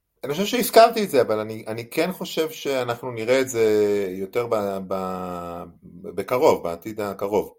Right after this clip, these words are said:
אה, שוב, אני חו-, אני חושב שלאור העובדה שאנחנו רואים שהמכשירים האלה מתפתחים, אנחנו נראה עוד מכשירים כאלה בעתיד. זאת אומרת,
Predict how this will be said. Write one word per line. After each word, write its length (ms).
אה, 160
שוב, 200
אני 200
חו-, 100
אני 180
חושב 300
שלאור 420
העובדה 260
שאנחנו 340
רואים 200
שהמכשירים 920
האלה 160
מתפתחים, 560
אנחנו 300
נראה 460
עוד 200
מכשירים 420
כאלה 240
בעתיד. 340
זאת 160
אומרת, 300